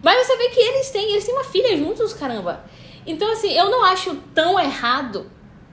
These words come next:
uma personagem não querer ir, não ir e, e, e simplesmente ficar porque gosta da pessoa e tem um filho com ela,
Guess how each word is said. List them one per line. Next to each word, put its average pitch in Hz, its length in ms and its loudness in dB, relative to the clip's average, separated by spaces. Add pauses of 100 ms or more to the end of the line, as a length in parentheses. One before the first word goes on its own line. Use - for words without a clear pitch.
(100)
uma 285 220 0
personagem 269 960 -2 (340)
não 370 240 4
querer 320 320 4 (100)
ir, 294 120 -8 (200)
não 302 280 0
ir 277 60 0
e, 320 1000 -6
e, 302 40 -4
e - 20 -8
simplesmente 359 680 -4
ficar 403 720 -2
porque 403 220 -6 (340)
gosta 277 260 2
da 294 80 -6
pessoa 277 400 -2
e 320 40 -4
tem 339 120 -10
um 392 60 -4
filho 349 320 -6
com 370 140 -4
ela, 339 400 -2